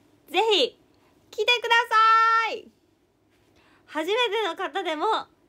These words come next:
大歓迎！<laughs> お待ちしてま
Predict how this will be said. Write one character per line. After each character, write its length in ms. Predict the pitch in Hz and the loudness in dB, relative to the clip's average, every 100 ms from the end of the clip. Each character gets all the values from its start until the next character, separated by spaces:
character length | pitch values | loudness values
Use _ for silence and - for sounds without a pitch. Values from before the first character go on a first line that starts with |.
| _ | _
大 120 | 320 554 539 587 571 539 480 | 2 2 0 -2 -2 -2 -2
歓 40 | 247 | -2
迎！ 760 | 220 - - - 262 233 240 - _ _ _ _ _ | -6 -10 -16 -18 -16 -16 -18 -20 _ _ _ _ _
<laughs> 800 | _ _ _ _ _ _ _ - | _ _ _ _ _ _ _ -8
お 120 | 294 | 0
待 180 | 381 440 | 0 0
ち 140 | 403 | -4
し 80 | 427 | -6
て 120 | - | -4
ま 80 | 440 | 0